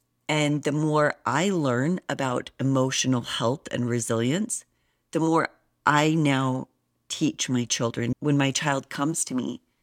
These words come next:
and she's hurt, no matter how absurd I may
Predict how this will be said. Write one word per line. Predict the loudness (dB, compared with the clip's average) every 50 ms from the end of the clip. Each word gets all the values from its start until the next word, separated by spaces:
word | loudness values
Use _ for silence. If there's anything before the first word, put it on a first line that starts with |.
| _ _ _ _ _
and | -2 -2 -2
she's | -2 -2 -4 -6 -8
hurt, | -10 -14 -6 -4 -4 -4 -4 -6 -8 _ -16 -18 -18 _ _ _ _ _ _
no | -4 -2 0
matter | 2 2 2 2 0
how | -2 -2 -2 -2 -2
absurd | -2 0 -2 -4 -2 -2 -2 -2 -2 -4 -6 -6 -4
I | -2 0 0
may | 2 0 0 0 0 -4 -6